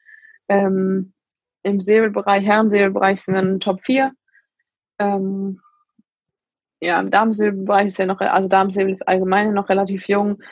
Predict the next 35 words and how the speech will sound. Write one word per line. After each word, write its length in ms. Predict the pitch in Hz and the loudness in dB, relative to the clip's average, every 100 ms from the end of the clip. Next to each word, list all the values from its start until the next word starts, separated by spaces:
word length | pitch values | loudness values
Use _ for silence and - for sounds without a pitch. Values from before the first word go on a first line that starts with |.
| - - - | -20 -10 0
Da 120 | 196 | 2
haben 100 | 190 | 2
wir 120 | 190 | 2
auch 160 | 185 190 | 0 -2
jetzt 220 | 185 - | -4 -2
ein 160 | 185 | -4
sehr 160 | 185 185 | -2 0
junges 300 | 208 220 - | 0 -2 -2
Team, 240 | 220 208 | -2 -2
die 60 | 202 | -2
müssen 280 | 196 190 190 | -4 -4 -2
halt 120 | 185 | -2
noch, 280 | 185 - - | -4 -8 -6
äh, 200 | - 185 185 | -2 -2 -4
viel, 300 | - 190 190 | -6 -4 2
ja, 240 | 175 185 | 2 2
erstmal 280 | 185 - 185 | 0 -2 -6
zusammenfinden, 640 | 180 196 196 190 190 180 | -2 -2 0 -2 -2 -2
noch 120 | 185 | -6
viel 180 | - 196 | -4 -2
lernen, 340 | 208 208 208 - _ _ _ _ _ _ | 0 0 0 -8 _ _ _ _ _ _
viel 140 | - 196 | -6 -4
Erfahrung 380 | 190 190 190 190 | 0 0 0 0
sammeln. 420 | 185 180 190 185 _ - | -2 -2 -4 -8 _ -12
Genau, 320 | - - 190 | -8 -6 -4
im 100 | 196 | -2
Degen-Bereich 500 | 190 202 202 196 196 | 0 0 2 2 0
ist 120 | 196 | -2
es 100 | 185 | -6
natürlich 320 | 202 190 202 196 | -4 -2 -2 -2
noch 140 | 202 | -4
schwieriger, 360 | - 202 190 196 | -2 -2 0 0
da 60 | |
gibt's 220 | 202 185 | -2 -4
noch 120 | 208 | -8